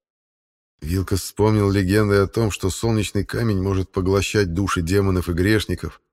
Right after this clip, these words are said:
и по спине пробежал холодок озноба. Он положил камень к изгороди. Когда Вилкас уйдет, жрецы заберут его и присоединят к другим дарам,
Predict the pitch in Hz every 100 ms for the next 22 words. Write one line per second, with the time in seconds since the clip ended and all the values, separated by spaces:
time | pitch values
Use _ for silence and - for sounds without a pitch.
0 | _ _ _ - 80 95 - - 92 110
1 | - 90 85 87 87 - 82 80 82 85
2 | 78 78 85 78 - _ _ _ _ _
3 | _ _ _ _ _ _ 73 73 87 90
4 | 92 92 92 90 82 76 95 92 92 80
5 | - _ _ _ _ _ _ _ 82 92
6 | 107 107 120 - - 98 90 127 - 80
7 | 92 95 107 101 98 107 127 - 104 95
8 | - 98 95 92 - 95 98 107 90 92
9 | 95 101 104 90 90 85 78